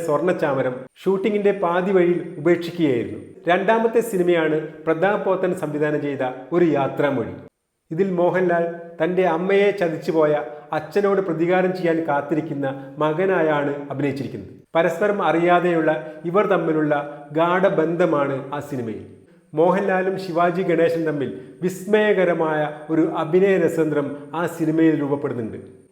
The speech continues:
ഒരിക്കൽ തനിക്ക് കഥകളി നേരിട്ട് കാണണമെന്ന ആഗ്രഹം ശിവാജി ഗണേശൻ പറഞ്ഞപ്പോൾ മോഹൻലാൽ അദ്ദേഹത്തെ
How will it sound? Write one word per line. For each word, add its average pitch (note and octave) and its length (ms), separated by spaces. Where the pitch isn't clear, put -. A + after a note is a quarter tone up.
ഒരിക്കൽ F3 360
തനിക്ക് E3+ 260
കഥകളി F3+ 440
നേരിട്ട് F#3+ 480
കാണണമെന്ന F3 480
ആഗ്രഹം E3+ 400
ശിവാജി E3 400
ഗണേശൻ E3 320
പറഞ്ഞപ്പോൾ C#3 420
മോഹൻലാൽ F3 540
അദ്ദേഹത്തെ D#3+ 340